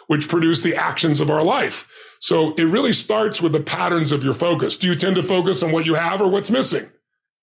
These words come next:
Most achievers that are looking to make progress, I, I've dealt with millions of them over the years, as you well know. I'm one, you're one, right? Most achievers, that progress thing is really important. They're like, "Oh, always gotta have the next thing." And well, that's really wonderful,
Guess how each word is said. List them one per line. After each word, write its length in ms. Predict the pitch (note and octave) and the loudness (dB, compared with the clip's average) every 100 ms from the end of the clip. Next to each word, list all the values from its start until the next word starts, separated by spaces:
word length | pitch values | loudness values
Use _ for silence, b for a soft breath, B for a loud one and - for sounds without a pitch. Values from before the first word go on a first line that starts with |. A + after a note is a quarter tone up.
| _ _ | _ _
Most 360 | D3 F#3 B3+ - | 0 2 0 -2
achievers 640 | E3 - C4+ D#4+ F#3+ D#3 | -2 0 2 2 2 0
that 100 | F3 | 0
are 100 | F3 | 2
looking 280 | F3 G3 G3 | 2 2 0
to 60 | E3+ | 0
make 200 | E3+ E3+ | -2 -2
progress, 800 | G#3 D4+ G3+ C#3 C3 - - - _ _ _ _ - | -2 0 0 -2 -2 -6 -8 -14 _ _ _ _ -4
I, 160 | D#3 | -2
I've 160 | D#3+ D#3 | -2 -2
dealt 200 | E3+ E3 | -2 0
with 260 | D3 C3 | 0 -2
millions 500 | D3+ F3+ C#4 A3 E3 | -2 0 2 2 0
of 60 | C#3+ | 0
them 140 | C#3 | 0
over 140 | C#3 C3+ | -2 0
the 80 | C3+ | 0
years, 280 | C3+ D#3 | 2 0
as 120 | D3 B2+ | 0 0
you 80 | |
well 140 | C#3 C3+ | 0 2
know. 200 | E3+ C4+ | 2 2
I'm 240 | C#3+ D3+ | 0 0
one, 240 | D#3 E3 A3 | 0 0 0
you're 180 | D3+ | 0
one, 340 | A#2+ - C#3+ G#3+ | 0 0 2 2
right? 360 | E3 D#3+ E4+ b b b b - | 2 0 -2 b b b b -6
Most 320 | D#3 A#3 - | -2 0 -2
achievers, 720 | A3 C#3 A#3+ D4+ A#3+ F3+ F3 B B B _ _ - | -4 -4 0 2 2 2 -2 B B B _ _ -6
that 200 | F3+ - | -6 -2
progress 540 | F#3 C#4 A#3 F#3+ C#3 | -2 0 0 0 0
thing 220 | G3+ F3 | 0 2
is 120 | D#3+ | 2
really 420 | D3 F3+ G#3+ A3 G#3 | 2 4 4 4 2
important. 380 | - B3 B3 | 2 2 2
They're 100 | D#3+ | 2
like, 200 | E3 E3 | 2 0
"Oh, 80 | E3+ | 0
always 240 | A#3 A3+ E3+ | 2 0 0
gotta 240 | G#3 F#3+ | 0 0
have 160 | G#3+ G3+ | 0 0
the 80 | |
next 280 | G3 G3+ - | 0 -2 -4
thing." 280 | - C4+ F3 | -2 0 0
And 100 | D3 | 0
well, 80 | F3 | 0
that's 180 | G3 G3 | -2 -2
really 220 | A3+ G3 | 0 2
wonderful, 680 | F3 D#4 C4 C#3+ D#3+ D3 | 2 2 2 2 0 0